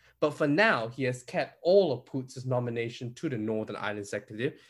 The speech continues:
including Poots as Agriculture Minister, and with the sole exception of Paul Frews, who was replaced as Economy Minister by Gordon Lyons, who is a Donaldson supporter,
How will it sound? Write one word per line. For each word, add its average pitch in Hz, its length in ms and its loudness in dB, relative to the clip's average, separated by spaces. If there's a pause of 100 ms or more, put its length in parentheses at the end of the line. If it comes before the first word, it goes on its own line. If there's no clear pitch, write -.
(120)
including 151 460 0
Poots 151 340 -4
as 123 260 -8
Agriculture 131 640 -2
Minister, 156 600 -4 (560)
and 156 420 0
with 143 140 -4
the 160 80 0
sole 208 240 2
exception 147 520 -6
of 120 180 -10
Paul 143 300 2
Frews, 135 440 -2
who 135 80 -6
was 117 160 -8
replaced 147 320 -4
as 127 140 -10
Economy 131 460 0
Minister 101 540 -8 (360)
by 117 360 0
Gordon 135 420 4
Lyons, 156 420 0
who 156 40 -4
is 131 120 -6
a 117 40 -10
Donaldson 139 520 -2
supporter, 110 680 -10